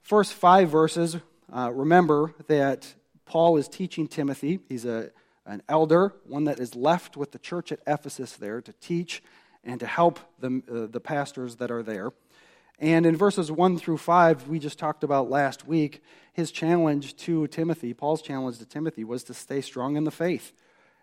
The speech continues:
And in doing so, he says, "Make sure that you're not believing what the demons teach, what's not true in the Bible. Make sure you're not believing what other people that are against God are teaching. They're ta-,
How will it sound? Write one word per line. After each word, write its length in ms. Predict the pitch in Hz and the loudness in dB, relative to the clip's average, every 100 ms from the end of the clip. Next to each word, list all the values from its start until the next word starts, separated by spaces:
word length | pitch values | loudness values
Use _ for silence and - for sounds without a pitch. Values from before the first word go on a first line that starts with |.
| - | -6
And 500 | 143 151 151 139 - _ _ | 0 2 2 -4 -10 _ _
in 200 | - 160 | 0 0
doing 260 | 147 165 208 | 2 2 2
so, 180 | 196 165 | 2 2
he 80 | 170 | 2
says, 300 | 180 170 - - _ _ | 4 2 0 -18 _ _
"Make 200 | - 196 | 0 0
sure 300 | - 208 202 | 2 2 4
that 180 | 214 202 | 4 2
you're 80 | 180 | 2
not 200 | 185 185 | 2 2
believing 460 | 175 202 214 151 - | 4 2 4 0 -2
what 220 | - 160 | -8 -4
the 80 | 175 | -2
demons 440 | 196 208 190 - | 0 2 2 0
teach, 400 | - 143 120 - | -6 -6 -6 -4
what's 180 | 160 - | -6 -4
not 320 | 151 175 - | 0 2 0
true 280 | - 190 190 | -4 0 2
in 100 | 185 | 0
the 60 | |
Bible. 460 | 170 175 185 160 - _ _ _ _ | 2 4 4 2 -6 _ _ _ _
Make 180 | 147 156 | -4 -2
sure 180 | - 175 | -2 0
you're 140 | 160 | 2
not 280 | 160 160 - _ _ _ - | 2 2 0 _ _ _ -10
believing 540 | 139 165 165 139 101 _ _ - | 0 2 2 0 -6 _ _ -4
what 200 | 147 - | -4 0
other 420 | 156 160 147 117 _ _ _ _ _ | 2 4 2 0 _ _ _ _ _
people 380 | - 175 151 127 | -2 -2 -2 -6
that 140 | 120 127 | -4 -4
are 100 | 127 _ - | -6 _ -14
against 460 | 120 123 156 - | -12 -6 -6 -8
God 260 | - 110 104 | -8 -6 -6
are 100 | 104 | -10
teaching. 380 | - 113 - 101 | -14 -18 -16 -14
They're 100 | 135 | -14
ta-, 240 | - 139 | -10 -10